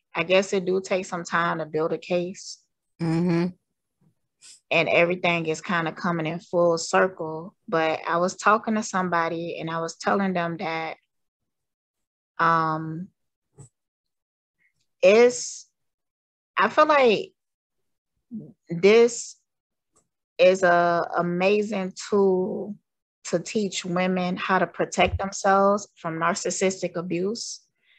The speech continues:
Speaker 2: Mm-hmm.
Speaker 1: because he recorded everything and he was a really addicted to attention.
Speaker 2: Yeah.
Speaker 1: But that's, like, the blessing in it.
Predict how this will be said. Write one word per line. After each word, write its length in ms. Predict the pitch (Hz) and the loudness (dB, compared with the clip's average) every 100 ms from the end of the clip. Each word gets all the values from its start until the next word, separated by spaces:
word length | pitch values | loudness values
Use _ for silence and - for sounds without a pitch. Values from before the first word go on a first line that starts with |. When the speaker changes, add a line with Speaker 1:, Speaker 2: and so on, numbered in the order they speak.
| - | -4
Speaker 2:
Mm-hmm. 280 | 165 165 160 | -2 0 0
Speaker 1:
because 340 | 175 208 180 | 0 4 4
he 160 | 196 190 | 4 0
recorded 600 | 185 175 - 196 190 190 | 0 -2 2 2 4 0
everything 760 | 160 175 175 - 170 165 165 160 - | -2 -4 -6 -6 -6 -6 -8 -10 -8
and 100 | 180 | -4
he 160 | 196 | -2
was 240 | 180 170 165 | 0 0 -2
a 100 | 160 | -4
really 640 | 165 175 180 175 170 - _ | -2 -2 -2 -4 -8 -12 _
addicted 640 | - 165 170 180 - 175 170 | -4 -2 0 -2 -2 -4 -4
to 160 | - | -2
attention. 680 | 165 165 185 185 - 214 240 - _ _ _ _ _ _ _ _ _ _ - | -2 -4 -6 -6 -6 -6 -8 -10 _ _ _ _ _ _ _ _ _ _ -4
Speaker 2:
Yeah. 340 | 151 151 147 147 _ - - - - - _ _ _ _ _ _ _ _ _ _ - | -2 0 -2 -6 _ -4 -4 -16 -18 -20 _ _ _ _ _ _ _ _ _ _ -8
Speaker 1:
But 540 | 180 196 190 180 - | 4 6 8 6 2
that's, 240 | 175 190 208 | 0 0 2
like, 200 | 185 127 | 0 -2
the 80 | 151 | -6
blessing 480 | 151 175 190 180 170 165 | -2 -2 -2 -6 -12 -14
in 60 | 156 | -16
it. 160 | 156 | -18